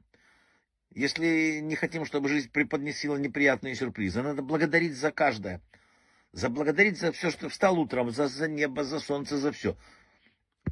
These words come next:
А вот если зацикливается человек на чем-то материальном, страстно желая чего-то, написано, что считая, что именно это сделает меня счастливой, там, я не знаю, там, машина, дом, я не знаю,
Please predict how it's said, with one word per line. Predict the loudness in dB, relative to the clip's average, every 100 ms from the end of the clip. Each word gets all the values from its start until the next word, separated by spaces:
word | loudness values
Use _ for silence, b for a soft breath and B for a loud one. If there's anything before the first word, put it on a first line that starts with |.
| -8 _ _ _
А | 4
вот | 4 4
если | 2 2
зацикливается | 2 2 2 0 2 2 0
человек | -2 2 2 0
на | 0
чем-то | 0 0 0
материальном, | -2 2 6 6 2 -4 -14 b b b
страстно | 2 8 8 6 -2
желая | 0 4 6 6
чего-то, | 4 2 2 2
написано, | 0 0 -2 -8 -12 -16 b b b b b b
что | -10 -6
считая, | -2 2 6 4
что | 4
именно | 0 4 6
это | 6 4
сделает | -2 2 0 0
меня | -2 -2
счастливой, | -2 -4 -4 -4 -4
там, | -6 -8 -8 -10 -4
я | -2
не | -2
знаю, | -6 -12
там, | -12 -12
машина, | -4 -4 -2 0 0
дом, | 2 2 2
я | -2
не | -4
знаю, | -10